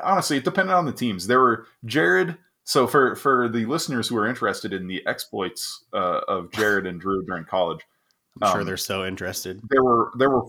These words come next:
Speaker 1: four of us who were all good at beer pong, and it was just a matter of, like, which night, what the teams were, and who was on. But, like, there were, there were some pretty epic, uh, streaks with,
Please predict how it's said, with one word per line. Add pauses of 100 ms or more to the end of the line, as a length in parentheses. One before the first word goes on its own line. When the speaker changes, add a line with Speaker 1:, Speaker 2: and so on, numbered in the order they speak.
Speaker 1:
four
of
us
who
were
all
good
at
beer
pong,
and
it
was
just
a
matter
of,
like,
which
night, (600)
what
the
teams
were,
and
who
was
on. (580)
But,
like, (400)
there
were,
there
were
some
pretty
epic, (360)
uh,
streaks
with,